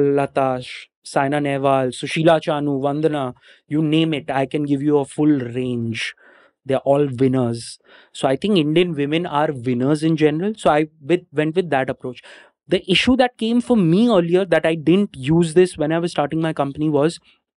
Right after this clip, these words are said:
A I F F wasn't structured enough. If the women's team is not playing enough matches, what do I sign a women's footballer and do?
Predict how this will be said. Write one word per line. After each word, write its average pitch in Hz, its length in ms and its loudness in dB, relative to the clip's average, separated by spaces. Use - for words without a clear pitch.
A 175 160 8
I 180 160 4
F 185 180 -2
F 190 80 -6
wasn't 165 320 0
structured 147 500 -2
enough. 117 440 -8
If 151 120 0
the 170 100 4
women's 156 380 0
team 185 180 -4
is 185 120 -2
not 165 220 -2
playing 170 220 0
enough 165 320 0
matches, 143 680 0
what 131 220 2
do 180 100 6
I 190 80 2
sign 151 460 0
a 180 40 2
women's 165 360 0
footballer 143 400 0
and 151 240 -2
do? 117 180 0